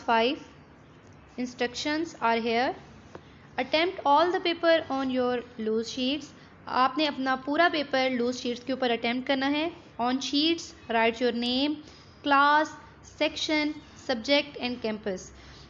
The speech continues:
अब आपने sheets के ऊपर सबसे पहले अपना नाम लिखना है, अपनी class mention करनी है,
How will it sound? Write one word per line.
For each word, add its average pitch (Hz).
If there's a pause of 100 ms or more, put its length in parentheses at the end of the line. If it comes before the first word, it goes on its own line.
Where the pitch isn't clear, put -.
(120)
अब 320
आपने 285
sheets 320
के 294
ऊपर 269
सबसे 277
पहले 277
अपना 269
नाम 220
लिखना 240
है, 302 (460)
अपनी 247
class 247
mention 269
करनी 294
है, 311